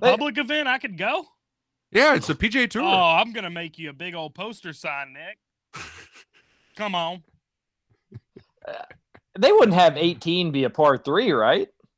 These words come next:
Speaker 3: Or do they? That'd be pretty
Speaker 2: They,
Speaker 3: cool.
Speaker 2: they actually,
Speaker 3: I've
Speaker 2: that's what I'm saying. I think they might, or, and it's, it's more, I, it could be nine going into the clubhouse, but it's right by the clubhouse.
Speaker 3: Gotcha.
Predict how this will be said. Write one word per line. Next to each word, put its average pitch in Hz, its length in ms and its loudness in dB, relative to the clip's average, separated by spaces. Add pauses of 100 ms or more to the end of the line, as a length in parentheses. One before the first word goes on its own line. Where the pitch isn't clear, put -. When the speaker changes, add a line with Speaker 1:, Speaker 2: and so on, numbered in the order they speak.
(240)
Speaker 3:
Or 139 100 0
do 143 160 2
they? 285 240 4 (260)
That'd 180 200 -6
be - 40 -16
pretty - 160 -8
Speaker 2:
They, - 40 -14
Speaker 3:
cool. 123 260 -6 (140)
Speaker 2:
they 135 100 -8
actually, 180 320 0
Speaker 3:
I've 220 100 0
Speaker 2:
that's 135 200 -12
what 175 60 -6
I'm 139 120 -6
saying. 139 320 -10
I 98 120 -20
think 143 160 -8
they 143 100 -4
might, 110 460 0
or, 127 180 0 (220)
and 156 100 0
it's, 156 220 -2
it's 147 140 -6
more, 185 300 0
I, 143 120 -4 (260)
it - 160 -10
could 185 340 0
be 131 160 2
nine 117 680 -2 (840)
going 131 320 2
into 123 160 -2
the 135 100 -4
clubhouse, 131 480 0
but 120 120 -8
it's 113 160 -10
right 165 200 -2
by 110 200 -2
the 95 80 -12
clubhouse. - 680 -10
Speaker 3:
Gotcha. 110 480 2